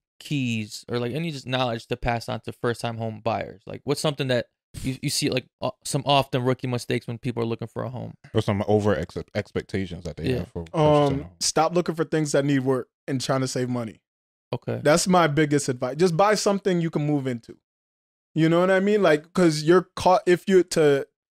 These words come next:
Speaker 3: you want, most first-time home buyers want that F H A program 'cause it's so low, you know, so low cost, so much, so much minimum out-of-pocket cost, but they require so many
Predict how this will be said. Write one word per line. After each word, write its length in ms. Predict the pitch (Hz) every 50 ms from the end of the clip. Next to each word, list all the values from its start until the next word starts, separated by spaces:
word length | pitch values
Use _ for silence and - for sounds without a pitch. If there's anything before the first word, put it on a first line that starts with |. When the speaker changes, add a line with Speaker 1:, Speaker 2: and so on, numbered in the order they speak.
| _ _ _ _ _ _ _ _ _ _ _ _ _ -
Speaker 3:
you 180 | 156 156 180
want, 380 | 208 220 233 226 214 208 196 - - -
most 360 | 165 151 156 180 196 - -
first-time 400 | - 190 190 - 214 190 185 185
home 180 | 180 180 185
buyers 300 | 185 190 196 208 190 147
want 220 | 143 147 160 165 -
that 140 | 175 151 -
F 140 | 151 147 -
H 180 | 160 147 - -
A 120 | 160 170
program 420 | 165 - 156 143 135 135 123 120 117
'cause 180 | - 127 123 131
it's 120 | 117 -
so 180 | - - 139 135
low, 440 | 135 135 135 131 127 127 127 - - _ _ -
you 140 | 175 151
know, 280 | 143 135 139 160 226 - _ _ _
so 100 | 160 147
low 220 | 139 143 143 135 135
cost, 460 | - - 170 165 135 113 - _ _ _ _ _ _ _ _
so 100 | - 156
much, 260 | 160 160 160 - - - - _ _ _ _ _ -
so 280 | - - 196 190 196 190
much 240 | 190 196 190 -
minimum 500 | 165 156 156 165 180 180 170 165 160 151
out-of-pocket 580 | 147 151 151 147 135 - 160 147 143 - 147 -
cost, 420 | - 165 165 175 214 240 - - _ _ _ _ _ _ _ _ _ _ -
but 360 | 151 143 147 139 135 139 135
they 160 | 139 147 156 151
require 480 | 151 151 147 - - 151 147 143 139
so 340 | 131 - - - 143 139 143
many 600 | 143 143 143 143 139 135 135 135 131 131 131